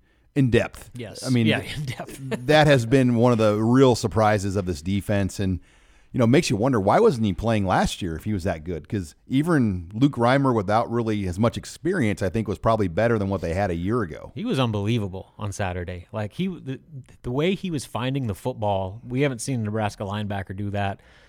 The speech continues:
Speaker 2: in a long
Speaker 1: Since
Speaker 2: time.
Speaker 1: Lavonte David.
Speaker 2: I, I, you know, I wasn't ready
Speaker 1: You,
Speaker 2: to
Speaker 1: you're
Speaker 2: jump
Speaker 1: not
Speaker 2: to
Speaker 1: gonna,
Speaker 2: that
Speaker 1: well,
Speaker 2: comparison
Speaker 1: well, okay.
Speaker 2: just yet.
Speaker 1: He, well, let's, okay. Lavonte David led the Big Twelve in tackles his first season. That's not, I mean, we're not saying that's gonna happen
Speaker 2: Mm-hmm.
Speaker 1: here,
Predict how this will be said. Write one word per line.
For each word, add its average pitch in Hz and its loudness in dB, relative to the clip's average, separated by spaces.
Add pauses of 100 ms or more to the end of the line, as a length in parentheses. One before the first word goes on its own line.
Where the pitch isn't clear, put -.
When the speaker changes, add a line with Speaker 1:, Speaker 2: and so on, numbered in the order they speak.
(120)
Speaker 2:
in 127 -2
a 117 2
long 101 0
Speaker 1:
Since 98 0
Speaker 2:
time. 90 -4
Speaker 1:
Lavonte 113 4
David. 104 -2
Speaker 2:
I, 123 -8
I, 117 -6 (280)
you 104 -16
know, 95 -10
I 95 -8
wasn't 127 -6
ready 131 4
Speaker 1:
You, 147 4
Speaker 2:
to 131 -2
Speaker 1:
you're 143 2
Speaker 2:
jump 147 6
Speaker 1:
not 156 6
Speaker 2:
to 156 2
Speaker 1:
gonna, 156 6
Speaker 2:
that 180 2
Speaker 1:
well, 214 2
Speaker 2:
comparison - 2
Speaker 1:
well, 165 6
okay. 147 4
Speaker 2:
just - -4
yet. 185 -4
Speaker 1:
He, 226 4
well, 202 8
let's, 196 4
okay. 131 4 (480)
Lavonte 185 6
David 139 8
led 123 6
the 120 0
Big 107 -2
Twelve 110 2
in 98 0
tackles 98 -4
his 87 -8
first 110 -4
season. 110 -6 (220)
That's 151 4
not, 131 6
I 143 2
mean, 147 2
we're 175 4
not 170 6
saying 143 0
that's 113 0
gonna 113 -2
happen 107 -2
Speaker 2:
Mm-hmm. 95 0
Speaker 1:
here, 107 2